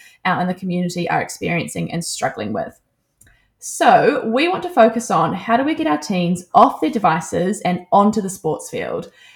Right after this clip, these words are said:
And we're going to look in the research and see what is it that's really making a difference in our performance. As chiropractors, we already know that there is a lot of research talking about how highly innervated the top part of the spinal nervous system is. So throughout our neck, there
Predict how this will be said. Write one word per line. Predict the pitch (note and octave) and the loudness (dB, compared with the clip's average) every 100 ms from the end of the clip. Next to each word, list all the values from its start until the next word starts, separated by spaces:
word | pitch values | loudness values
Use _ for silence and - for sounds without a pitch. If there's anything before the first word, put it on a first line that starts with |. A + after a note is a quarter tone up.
| - | 2
And | A3 | 4
we're | |
going | A3+ A#3+ C4+ | 6 6 4
to | D4 | 2
look | D4+ | -2
in | D4+ | -2
the | B3+ | -2
research | F#3+ F#3 F3 E3+ - | -2 -4 -2 -2 -2
and | - F#3 | -4 -6
see | F#3 G3 F#3 F#3 F#3 | -4 -4 -2 -2 0
what | A3+ C4 | 0 0
is | G3 F3+ | -2 -2
it | B2 | -2
that's | D#3 - | -4 -6
really | F3 F#3+ G3 G3+ | -2 0 2 2
making | F3+ F3+ F#3 | 0 -2 -2
a | F3 | -2
difference | F3 E3+ F3 D#3+ - - | -2 -2 -2 -2 -6 -4
in | F3+ | -2
our | E3 | 0
performance. | E3 E3 F3 E3+ D4 F4 - - - _ _ _ _ _ _ - | -4 -4 -2 0 0 -4 -6 -14 -16 _ _ _ _ _ _ 2
As | F4 | 2
chiropractors, | - A#3+ A#3 A3+ G#3+ - F3 | 4 2 4 2 -4 -4 -6
we | G3 G3 | -4 0
already | G#3+ A3 A3+ G#3+ | 4 6 4 2
know | F3 D#3 | 0 0
that | E3+ | -2
there | F#3+ F#3+ | -4 -4
is | |
a | F#3 | -4
lot | F#3 A#3 | 0 0
of | A3+ | -2
research | F#3 F3+ E3 - - | -6 -6 -6 -6 -8
talking | F#3 F3+ F#3+ | -12 -10 -2
about | F#3 F3+ | 0 -2
how | E3+ F3+ | -2 -4
highly | F3+ - F#3+ G#3+ B3+ | -4 -4 0 2 0
innervated | G3 F#3+ F3+ D3+ E3 B2 F3 F3+ | -2 -2 0 0 -2 -4 -4 -4
the | F3+ | -14
top | - - A3 - | -16 -2 0 0
part | - F3+ | -2 -2
of | E3+ | -2
the | E3+ | -6
spinal | - F3 E3+ | -6 -4 -2
nervous | E3 D#3 D#3+ - | -4 -4 -6 -10
system | D#3+ - D#3+ | -12 -8 -6
is. | - - | -6 -8
So | - F3+ E3 E3+ - - _ | -2 0 0 -2 -10 -20 _
throughout | - A#3 G3+ A#3 - | -2 2 4 4 0
our | G3 F#3+ | -2 0
neck, | F3 F3 C4 - | -2 -2 -4 -4
there | F3+ F3+ C3 | -2 -2 -4